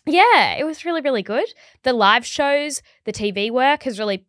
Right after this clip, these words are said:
put me out of my comfort zone, and that's been fun. But mostly when I looked through my camera roll,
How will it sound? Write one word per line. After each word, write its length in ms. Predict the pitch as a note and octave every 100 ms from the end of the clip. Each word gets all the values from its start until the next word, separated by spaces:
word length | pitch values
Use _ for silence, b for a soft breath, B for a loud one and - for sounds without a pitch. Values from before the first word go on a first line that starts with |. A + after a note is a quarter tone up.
| -
put 160 | A#3+
me 80 | A#3
out 120 | G#3
of 60 | G3
my 80 | E3
comfort 340 | - F3+ -
zone, 180 | - B3+
and 80 | C4
that's 160 | F#3 -
been 180 | F#3+ F3
fun. 260 | G3 A3+ A#4 - b b b b
But 160 | F#4 D4
mostly 340 | D#4 F#4+ A#4+ A#4
when 120 | A4
I 20 |
looked 300 | F4 C#4+ -
through 260 | - B3 A#3
my 180 | A3 G3
camera 320 | - G3+ G3
roll, 460 | F#3 E3 D3+ D#3+